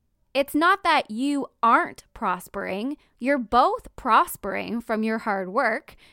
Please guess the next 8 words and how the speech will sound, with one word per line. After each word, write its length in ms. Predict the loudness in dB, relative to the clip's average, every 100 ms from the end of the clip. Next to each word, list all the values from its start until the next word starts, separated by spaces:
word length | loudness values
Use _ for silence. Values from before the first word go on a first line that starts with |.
| -4
It's 180 | -2 2
not 300 | 2 2 0
a 80 | -4
you 480 | -4 -2 -2 -2 -2
or 240 | 2 2 2
her 220 | -2 -4
situation, 840 | -2 -4 -2 -4 -4 -4 -4 -4 -8 -14 -10
and 440 | -4 0 0 0